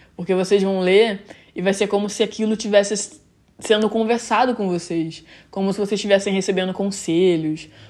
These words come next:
Como se vocês estivessem relembrando histórias. E, assim, pessoas que estão passando por esse tipo de história vai passar no livro, que na verdade abrange muita coisa,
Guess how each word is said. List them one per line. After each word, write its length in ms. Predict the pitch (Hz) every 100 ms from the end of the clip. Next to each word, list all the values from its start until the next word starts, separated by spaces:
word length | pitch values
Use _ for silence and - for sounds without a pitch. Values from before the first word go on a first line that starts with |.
| -
Como 240 | 185 190
se 120 | 190 196
vocês 260 | 185 190
estivessem 340 | 190 185 180 190
relembrando 540 | 190 190 175 180 190
histórias. 840 | 202 - 170 175 185 175 160 160 - - - -
E, 120 | 214
assim, 560 | 247 247 240 196 160 156 -
pessoas 460 | 247 247 285 427
que 80 | -
estão 220 | 330 247
passando 680 | 247 233 - 196 180 170 160 - - _ -
por 160 | 196
esse 240 | 214 320 370
tipo 280 | - 226 190
de 80 |
história 540 | 185 - 170 160 160 165 - - -
vai 180 | 185 196
passar 320 | 214 - 175
no 100 | 165
livro, 480 | 170 208 240 180 151
que 80 | 170
na 80 |
verdade 280 | 170 175 170
abrange 440 | 170 170 180 185 175
muita 340 | 180 233 226
coisa, 640 | - 170 202 233 185 156